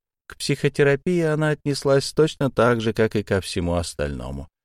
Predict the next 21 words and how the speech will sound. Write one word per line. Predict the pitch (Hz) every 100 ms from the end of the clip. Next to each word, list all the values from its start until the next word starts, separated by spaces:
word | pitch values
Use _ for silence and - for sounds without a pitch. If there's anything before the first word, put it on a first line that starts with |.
| _ -
Пока | 98 98
врач | 98 98 -
выступал | 98 92 - - 95
в | 92
роли | 95 92 90
сочувствующего | - 87 - 117 - 127 123 123 - 131
слушателя, | - 127 120 123 123 117 _ -
Люси | 120 117 127
посещала | 131 - 123 - 69 69
сеансы. | - 73 69 - 87 _ _
Как | - 87
только | 87 80 87
ей | 85 85
показалось, | 92 90 85 92 90
что | - - 85 -
он | 87 85
не | 78 101
готов | 95 73 - 92 -
соглашаться | 135 131 131 - 135 - 135
с | -
ней | 127 127